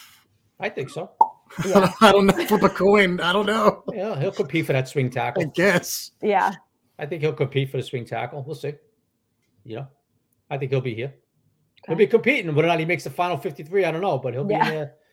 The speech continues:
Speaker 1: He'll be in there competing.
Speaker 3: Yeah, he's the, uh, he's the Jarrad Davis of our offensive line. Like, it's, uh, we'll see what happens. You know, then maybe he does something, but, you know, like Chris said, he'll be competing for a spot, but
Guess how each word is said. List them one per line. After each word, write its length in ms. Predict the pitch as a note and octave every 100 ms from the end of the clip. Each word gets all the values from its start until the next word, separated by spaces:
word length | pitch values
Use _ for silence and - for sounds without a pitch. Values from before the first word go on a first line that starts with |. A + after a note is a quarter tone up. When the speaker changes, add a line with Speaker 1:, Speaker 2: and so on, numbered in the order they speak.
| _ _
Speaker 1:
He'll 120 | E3+
be 140 | E3+ F#3
in 60 | F#3
there 120 | F#3
competing. 440 | F#3 F#3+ F3 A#2+ _ _ _ _ _ _ _ _ _ _ _ _
Speaker 3:
Yeah, 140 | F#3
he's 240 | E3 F#3+ C#3+
the, 220 | F3+ F3
uh, 160 | E3 D3+
he's 200 | E3+ C#3
the 80 |
Jarrad 360 | C3+ D#3 D3 C3+
Davis 340 | D3+ C3+ A#2+
of 100 | B2
our 300 | A2 A2 G#2+ _ C3 C3
offensive 380 | B2 A#2 A#2 A#2
line. 300 | C3 G#2+ G#2
Like, 160 | A2
it's, 240 | A#2 G#2+ C#3+
uh, 140 | B2 A#2+
we'll 100 | B2
see 180 | -
what 100 | C#3+
happens. 440 | C#3+ C3+ G2 F#2+ -
You 80 | A#2
know, 180 | A#2 A#2
then 180 | A#2 A#2
maybe 280 | B2+ B2+
he 40 | B2
does 220 | C3 B2
something, 380 | C#3+ C3 A#2 A2+
but, 200 | A2 - _ _ _ _ _ _ _ -
you 60 |
know, 100 | F#2+ - _ _ _ _ -
like 120 | A#2+
Chris 200 | D3 -
said, 100 | B2+
he'll 80 | A#2+
be 100 | B2+
competing 440 | - D#3+ E3+ D#3
for 100 | D3
a 60 | C3+
spot, 320 | - C#3 B2
but 180 | A#2